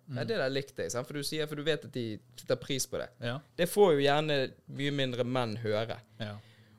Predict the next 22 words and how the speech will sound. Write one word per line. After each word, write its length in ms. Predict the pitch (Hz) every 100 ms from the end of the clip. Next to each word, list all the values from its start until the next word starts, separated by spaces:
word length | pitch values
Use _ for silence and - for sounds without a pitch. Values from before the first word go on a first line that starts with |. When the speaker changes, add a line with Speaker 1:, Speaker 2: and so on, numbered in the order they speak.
| -
Speaker 2:
Og 80 | 170
da 80 | 180
var 220 | 165 170
det 140 | 143
det 80 | 147
at, 280 | 143 123 -
eh, 260 | 123 117 117 120
jenter 320 | 127 135 147
burde 240 | 123 113
vite 320 | 110 117 - 117
med 240 | 120 113
det 60 | 110
at 80 | 110
vi 120 | 123
menn 340 | 127 127 117 104
sitter 320 | 104 101 98 - _ -
utrolig 1080 | 131 131 - - - - 180 180 123 101 98
pris 520 | - 123 107 - - - _ _
på 100 | - 113
disse 240 | 110 120
små 340 | 117 - 113 117
positive 800 | - 135 123 - 95 104 98